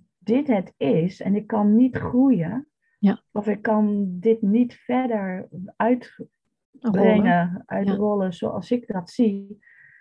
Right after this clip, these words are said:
Speaker 1: dan weet ik niet of ik hier nog heel erg gelukkig van, eh, word.
Speaker 2: Nee.
Speaker 1: En daarnaast ook privé wat er dan, eh, gebeurde. Dus je gaat toch al nadenken. En ja, via, via, ook weer via, eh, toen heb ik dus, eh,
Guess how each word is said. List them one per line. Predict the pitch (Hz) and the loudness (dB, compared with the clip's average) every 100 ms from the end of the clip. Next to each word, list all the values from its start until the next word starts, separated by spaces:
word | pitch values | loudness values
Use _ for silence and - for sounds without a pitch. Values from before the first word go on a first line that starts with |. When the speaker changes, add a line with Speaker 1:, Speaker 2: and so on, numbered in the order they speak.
| _ | _
Speaker 1:
dan | - 202 | -4 0
weet | 247 254 | 2 2
ik | 226 | 2
niet | 269 262 | 0 0
of | 226 | -4
ik | 220 | -4
hier | 233 285 | 0 2
nog | 269 247 | 2 2
heel | 247 269 | 0 0
erg | - 185 143 | -4 -10 -8
gelukkig | 240 285 - - | -8 -8 -10 -12
van, | - 170 170 170 | -6 -2 -2 -2
eh, | 165 | -2
word. | 165 170 170 _ _ | -4 -4 -6 _ _
Speaker 2:
Nee. | 185 208 - | -6 -6 -4
Speaker 1:
En | 196 | -2
daarnaast | 214 220 214 214 - | 0 2 0 -4 -12
ook | - 190 - | -12 -12 -12
privé | - 180 247 262 | -10 -6 -2 0
wat | 254 247 247 | 0 -4 -4
er | |
dan, | 220 214 208 214 214 | -6 -4 -4 -6 -8
eh, | 202 | -8
gebeurde. | 202 196 208 214 214 _ _ _ - | -6 -4 -4 -6 -10 _ _ _ -12
Dus | 202 214 | -10 -4
je | 226 226 | -2 0
gaat | 240 233 - | -2 -4 -6
toch | 254 | -4
al | 220 202 190 196 175 | -2 -2 -4 -8 -4
nadenken. | 196 180 170 170 170 175 190 240 | 0 0 0 0 0 -2 -6 -4
En | 202 202 202 _ _ _ | -2 -2 -4 _ _ _
ja, | - 190 | -6 -4
via, | 175 214 208 196 190 175 190 196 - | -2 0 2 2 2 0 -2 -6 -14
via, | - - 226 214 180 - | -16 -2 2 4 2 -4
ook | 196 | -6
weer | 190 170 | -6 -6
via, | - 180 175 170 - 185 | -6 -6 -6 -10 -12 -10
eh, | 175 175 - | -10 -12 -8
toen | 185 | -6
heb | 185 175 | -4 -4
ik | 175 - | -8 -4
dus, | 180 170 - | -4 -4 -4
eh, | 180 170 | 0 0